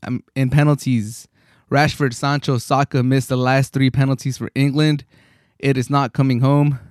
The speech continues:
The drought is not over. Soccer, football is not coming home.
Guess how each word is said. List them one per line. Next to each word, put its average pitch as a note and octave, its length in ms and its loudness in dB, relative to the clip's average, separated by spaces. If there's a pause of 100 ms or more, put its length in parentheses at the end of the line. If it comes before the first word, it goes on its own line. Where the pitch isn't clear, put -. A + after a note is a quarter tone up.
(140)
The B2 140 0
drought C3+ 380 0
is A#2+ 140 -4
not B2+ 260 0
over. C#3 440 0 (560)
Soccer, D3 580 0
football D3+ 480 -2
is A#2+ 180 -4
not C3+ 220 0
coming C3 280 0
home. D#3 420 2